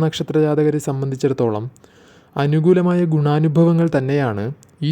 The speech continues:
ജനുവരി മാസത്തിൽ ഇവരെ കാത്തിരിക്കുന്നത്. പ്രത്യേകിച്ചും കാർത്തിക നക്ഷത്രത്തിൻ്റെ ആദ്യത്തെ പതിനഞ്ച് നാഴികയിലുള്ളവർക്ക് വ്യാഴം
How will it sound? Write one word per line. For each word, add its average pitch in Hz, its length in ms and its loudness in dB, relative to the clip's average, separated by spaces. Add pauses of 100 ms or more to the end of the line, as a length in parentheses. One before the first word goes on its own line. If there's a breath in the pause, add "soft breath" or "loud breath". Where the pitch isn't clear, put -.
ജനുവരി 147 380 2
മാസത്തിൽ 123 340 -4 (420)
ഇവരെ 143 300 2
കാത്തിരിക്കുന്നത്. 120 640 -2 (1300)
പ്രത്യേകിച്ചും 131 600 -2 (300)
കാർത്തിക 127 400 -2
നക്ഷത്രത്തിൻ്റെ 143 560 -2 (240)
ആദ്യത്തെ 127 320 -2 (100)
പതിനഞ്ച് 139 480 0
നാഴികയിലുള്ളവർക്ക് 131 880 0 (500 soft breath)
വ്യാഴം 135 380 2